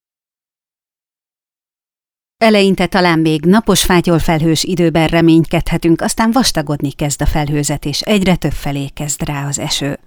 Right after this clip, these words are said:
A szelet élénk lökések kísérhetik. A hőmérséklet általában tizennyolc és huszonhárom fok között alakul. Budapesten húsz fok valószínű.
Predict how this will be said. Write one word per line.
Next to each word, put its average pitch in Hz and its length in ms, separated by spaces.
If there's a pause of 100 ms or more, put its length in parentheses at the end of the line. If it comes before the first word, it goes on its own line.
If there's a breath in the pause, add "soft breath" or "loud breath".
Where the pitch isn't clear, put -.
A 247 80
szelet 240 340
élénk 214 460
lökések 165 580
kísérhetik. 160 880 (120)
A 208 80
hőmérséklet 165 840
általában 156 500
tizennyolc 196 580
és - 160
huszonhárom 143 640
fok - 280
között - 400
alakul. 147 440 (160 soft breath)
Budapesten 196 680
húsz 160 240
fok - 240
valószínű. 139 720